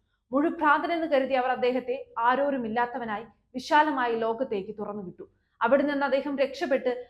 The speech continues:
അദ്ദേഹം കേരളത്തിൽ തിരിച്ചെത്തി. പാറമേക്കാൽ തോമാ കത്തനാർ രചിച്ച റോമാ യാത്രയുടെ ചിത്രമായ വർത്തമാന പുസ്തകം ഇന്ത്യൻ ഭാഷകളിലെ ആദ്യത്തെ സഞ്ചാര സാഹിത്യ കൃതി കൂടിയാണ്. അത്യന്തം വികാരവായ്പോടെ അല്ലാതെ നസ്രാണി മക്കൾക്ക് ഇന്നും വർത്തമാന പുസ്തകം വായിക്കാൻ സാധിക്കില്ല.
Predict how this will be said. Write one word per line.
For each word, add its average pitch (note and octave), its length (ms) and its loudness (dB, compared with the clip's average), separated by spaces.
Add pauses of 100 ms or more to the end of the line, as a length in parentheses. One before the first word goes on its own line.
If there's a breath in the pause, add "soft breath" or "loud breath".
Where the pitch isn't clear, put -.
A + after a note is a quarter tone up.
(120)
അദ്ദേഹം C4 380 2
കേരളത്തിൽ C4+ 460 0 (100)
തിരിച്ചെത്തി. - 480 -6 (320)
പാറമേക്കാൽ E4+ 480 6
തോമാ E4 420 4
കത്തനാർ D4+ 300 0
രചിച്ച C4 340 -4
റോമാ C4+ 540 2
യാത്രയുടെ C#4 420 0
ചിത്രമായ C4 400 -4 (160)
വർത്തമാന F4 380 4
പുസ്തകം D#4 460 -2
ഇന്ത്യൻ D#4+ 400 -2
ഭാഷകളിലെ C4+ 680 0
ആദ്യത്തെ B3+ 580 0
സഞ്ചാര C4+ 360 0
സാഹിത്യ B3+ 500 -2
കൃതി G#3+ 300 -6
കൂടിയാണ്. G3+ 400 -8 (600)
അത്യന്തം F4+ 500 4
വികാരവായ്പോടെ D#4 760 4
അല്ലാതെ A#3+ 420 0
നസ്രാണി C4+ 400 -8
മക്കൾക്ക് G#3+ 380 -6
ഇന്നും A#3+ 440 -6
വർത്തമാന A#3+ 420 -6
പുസ്തകം G#3 520 -14
വായിക്കാൻ G3 380 -10
സാധിക്കില്ല. F#3 520 -16